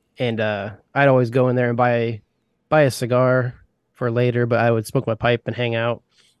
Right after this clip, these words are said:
And, uh, the, there's a couple different locations. So the one that I would always go to, I enjoyed hanging out there with the shop owners or the managers, or I'm not sure how it works there, but but yeah, they would, uh, kinda tell me what,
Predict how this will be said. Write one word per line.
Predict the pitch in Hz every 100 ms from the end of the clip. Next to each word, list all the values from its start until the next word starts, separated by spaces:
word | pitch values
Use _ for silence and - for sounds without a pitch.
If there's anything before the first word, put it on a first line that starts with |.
| _ _ _ _ -
And, | 131 117
uh, | 107 104 104
the, | 113 117 107 - _
there's | 160 135
a |
couple | 143 127
different | 127 123 117
locations. | 113 127 110 117 117 113
So | - - 117 110
the | 131
one | 135 131
that | 117
I |
would | 113 117
always | 113 110
go | 120 117
to, | - 120 117 - _ _ _ _ -
I | 117
enjoyed | 110 117 110
hanging | 110 120 117
out | 110 -
there | 117 113
with | 110
the | - 110 107
shop | - 113
owners | 113 110 113 110 - - _ _ _ _ _ _ _ _ _ -
or | 117
the |
managers, | 113 110 110 110 110 107
or | 110 107
I'm | 110
not | 107 104
sure | - 110 113 104 -
how | 117 107
it | -
works | 107 -
there, | 113 107
but | 110 107 _ _ _ _ _ _ -
but | 127
yeah, | 120
they | 127 139
would, | 123
uh, | 117
kinda | - 120 113
tell | 110 117
me | 110
what, | 113 113